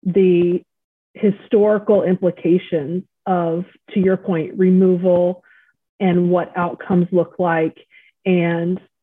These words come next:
the one thing I can say I've learned, and it, and it, it took learning, it took letting down my preconceived notions about things, being from the South, you know, being a white woman, and saying, "Okay, looking at this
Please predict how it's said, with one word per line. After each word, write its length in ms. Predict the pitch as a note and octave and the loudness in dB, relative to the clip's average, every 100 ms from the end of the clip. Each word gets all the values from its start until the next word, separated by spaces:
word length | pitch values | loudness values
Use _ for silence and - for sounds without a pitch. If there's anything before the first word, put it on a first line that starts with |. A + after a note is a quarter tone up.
| _ - | _ -12
the 180 | G3+ G3+ | -2 0
one 300 | G#3 A#3 A#3 | 2 0 0
thing 220 | A#3+ G#3+ | 0 0
I 140 | F#3+ | 0
can 200 | F3+ F3+ - | 0 -2 -2
say 200 | G#3+ G3 | -2 0
I've 240 | F3+ E3+ F3 | 0 -4 -4
learned, 580 | E3+ G#3 F#3 E3+ E3+ - | -2 -2 -2 -6 -10 -6
and 100 | F#3+ | -4
it, 180 | F#3+ - - | -4 -8 -4
and 140 | G#3+ | -2
it, 200 | G#3+ - _ _ _ _ _ _ _ - | 0 -4 _ _ _ _ _ _ _ -4
it 220 | B3 A#3+ - | -2 -2 -2
took 180 | C#4+ | -4
learning, 500 | G3+ F#3+ B3 C#4 F3 | 0 0 2 0 -2
it 280 | D#3+ A3+ G#3 | -2 -2 0
took 220 | C#4+ C4 - _ | -2 -2 -6 _
letting 380 | G3+ G#3 B3 B3+ | -6 -2 0 0
down 540 | A3 G#3 G3+ F#3+ G3 - | -2 -2 -4 -4 -6 -8
my 440 | G3 F#3+ G3+ G#3+ G#3+ | -6 -4 -4 -4 -6
preconceived 680 | G#3 G#3+ G#3 A#3+ G3+ A3+ G#3+ | -6 -6 -4 -6 -4 -4 -2
notions 600 | G3 G3 G3 F3 E3+ E3+ | 0 -2 -2 -8 -8 -6
about 300 | E3+ D#3+ - | -6 -6 -8
things, 320 | F3 D#3+ F3 F#3 | -8 -4 -4 -4
being 360 | F#3+ F#3+ A3 | 0 0 2
from 160 | A#3 G#3+ | 0 0
the 120 | G3 - | -2 -2
South, 340 | E3+ D#3+ F3+ - _ - - _ | -2 0 -2 -6 _ -20 -20 _
you 120 | - | 0
know, 260 | F3+ E3+ F3+ | 2 2 -2
being 560 | - F#3+ G3+ A3 G#3 G3+ | -2 0 2 2 -2 -2
a 60 | F#3+ | -4
white 360 | F#3 F3 F#3+ | 0 0 0
woman, 500 | F#3 F3 E3 E3 F3+ _ _ - _ G#3+ | -2 -4 -4 -6 -8 _ _ -20 _ 0
and 260 | G#3 G3+ - | 2 2 0
saying, 480 | G#3+ G#3 G3 G3+ G#3 | 0 2 2 0 0
"Okay, 360 | B3 B3 F3+ F#3 | -4 0 -2 0
looking 440 | G3 B3 D#4+ C#4+ | 0 0 -2 -4
at 80 | C4 | -2
this 120 | A3 | -4